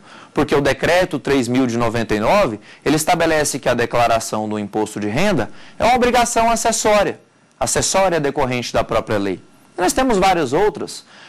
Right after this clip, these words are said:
A emissão de uma nota fiscal por uma empresa, uma escrituração de um livro contábil pela mesma empresa, são obrigações acessórias.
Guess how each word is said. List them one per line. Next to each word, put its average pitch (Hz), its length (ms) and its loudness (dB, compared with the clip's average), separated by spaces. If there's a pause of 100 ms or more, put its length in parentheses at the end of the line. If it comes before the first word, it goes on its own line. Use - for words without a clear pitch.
A 156 100 0
emissão 185 380 2
de 165 80 0
uma 151 180 0
nota 143 300 0
fiscal 156 540 0
por 123 120 -6
uma 120 180 -2
empresa, 117 680 0 (260)
uma 143 140 0
escrituração 165 800 0
de 156 80 -2
um 147 100 -2
livro 143 260 0
contábil 131 720 0
pela 131 240 0
mesma 123 340 0
empresa, 113 600 0 (320)
são 262 180 0
obrigações 185 560 0
acessórias. - 800 -8